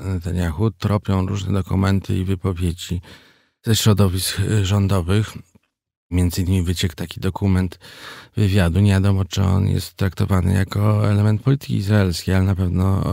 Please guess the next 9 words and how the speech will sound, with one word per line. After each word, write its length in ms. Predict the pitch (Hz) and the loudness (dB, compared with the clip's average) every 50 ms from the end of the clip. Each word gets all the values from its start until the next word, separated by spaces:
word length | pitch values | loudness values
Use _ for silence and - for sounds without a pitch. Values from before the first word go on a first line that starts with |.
| 90 87 87 | -2 -2 -2
jakoś 320 | 98 98 - - 101 92 | -2 -2 -2 -4 -4 -4
wpływa 420 | - - - 131 123 101 101 95 | -4 -2 -2 0 0 2 2 2
na, 200 | 92 92 95 95 98 - - - - - - - - - - - | 2 2 0 -2 -4 -6 -10 -20 -20 -20 -20 -20 -20 -20 -6 -4
na 100 | 98 95 | -2 -2
działania, 560 | 87 - 92 92 90 82 90 101 113 131 139 | 0 2 2 2 2 2 2 2 2 2 2
że, 240 | 131 139 147 147 147 - - | 2 2 2 2 2 0 0
że 240 | - 104 113 120 | 0 0 0 0
strefa 360 | 113 - - 120 107 98 110 104 | 0 0 0 2 2 2 2 2
Gazy, 440 | 98 107 104 92 95 104 104 101 | 2 2 0 2 2 2 2 2